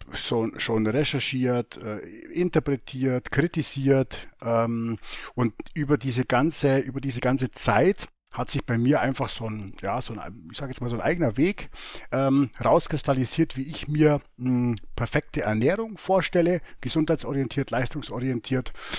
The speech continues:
Und, äh, das habe ich, äh, vor inzwischen, glaube ich, neun Jahren in meinem ersten Buch schon niedergeschrieben. Und vor, äh, vier Jahren, drei oder vier Jahren, kam jetzt noch das, äh, kam jetzt ein, ja,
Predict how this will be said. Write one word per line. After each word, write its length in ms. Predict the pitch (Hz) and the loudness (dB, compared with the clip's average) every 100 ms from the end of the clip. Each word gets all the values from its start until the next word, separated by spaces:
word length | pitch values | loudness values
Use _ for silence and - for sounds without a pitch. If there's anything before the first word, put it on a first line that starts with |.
| - - - | -6 -8 -2
Und, 400 | 117 120 113 110 | 6 6 6 4
äh, 160 | 120 117 | 2 2
das 160 | 117 | 2
habe 160 | 123 135 | 2 2
ich, 180 | 113 - | -4 -6
äh, 260 | 113 110 | -2 0
vor 520 | - - 110 104 101 98 - _ _ _ _ _ - | -2 0 4 4 4 0 -12 _ _ _ _ _ -8
inzwischen, 360 | 107 - 139 | -4 0 0
glaube 200 | 139 123 | 2 2
ich, 60 | 110 | 2
neun 260 | 110 143 190 | 6 6 6
Jahren 380 | 170 170 214 | 4 2 -2
in 140 | - 127 | -2 0
meinem 200 | 117 117 | 0 0
ersten 360 | - - 165 | -2 -2 -2
Buch 240 | - 202 - | -4 -4 0
schon 180 | 160 139 | 2 2
niedergeschrieben. 680 | 190 214 175 165 202 214 - - - - - | 0 -2 -2 -2 -2 -2 -6 -12 -12 -14 -2
Und 240 | 127 131 | -2 -2
vor, 580 | - - 120 120 120 - | -6 -4 0 0 -2 -4
äh, 140 | 120 | -8
vier 280 | - - 190 | -10 -4 0
Jahren, 460 | 175 151 165 175 - _ | 4 4 2 -2 -10 _
drei 260 | 127 139 170 | 2 4 2
oder 120 | 123 | -2
vier 180 | - 180 | -2 0
Jahren, 420 | 160 156 175 160 _ - | 2 4 2 -2 _ -4
kam 300 | 117 120 123 | 2 2 2
jetzt 340 | 120 - - | 0 -4 -4
noch 160 | 113 - | -8 -6
das, 240 | 104 - | -6 -4
äh, 140 | - 92 | -4 -8
kam 240 | 120 117 - | -6 -6 -8
jetzt 240 | 110 - | -10 -6
ein, 320 | - 107 104 - | -6 -6 -8 -4
ja, 240 | 117 92 | -2 -2